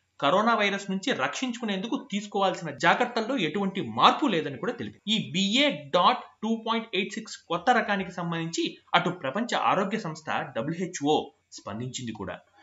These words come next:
ఈ వేరియంట్ లో భారీ సంఖ్యలో ఉత్పరివర్తనాలు చోటు చేసుకుంటున్నందున ప్రస్తుతం దీన్ని variant under monitoring గా పేర్కొన్నామని డబ్ల్యూహెచ్ఓ తెలిపింది. ఈ రకానికి చెందిన సీక్వెన్స్లు కొన్ని దేశాల్లో వెలుగు చూశాయని,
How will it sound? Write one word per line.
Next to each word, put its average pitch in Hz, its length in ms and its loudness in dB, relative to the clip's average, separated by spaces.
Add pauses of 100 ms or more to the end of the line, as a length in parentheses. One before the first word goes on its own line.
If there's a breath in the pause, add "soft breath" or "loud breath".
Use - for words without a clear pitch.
(220 soft breath)
ఈ 208 140 2
వేరియంట్ 226 580 0
లో 240 100 2
భారీ 165 380 -2
సంఖ్యలో 208 400 -4
ఉత్పరివర్తనాలు 208 1200 -2 (160)
చోటు 185 240 -2
చేసుకుంటున్నందున 175 960 -2 (260 loud breath)
ప్రస్తుతం 208 420 -2
దీన్ని 190 360 -2
variant 202 420 0 (160)
under 180 300 0
monitoring 180 680 -4
గా 311 160 2 (280 loud breath)
పేర్కొన్నామని 175 680 0
డబ్ల్యూహెచ్ఓ 156 540 -6
తెలిపింది. 98 460 -12 (420)
ఈ 196 140 0
రకానికి 220 500 -4
చెందిన 196 220 -4
సీక్వెన్స్లు 208 1200 0 (120)
కొన్ని 165 160 2
దేశాల్లో 185 600 0
వెలుగు 220 400 0
చూశాయని, 107 580 -4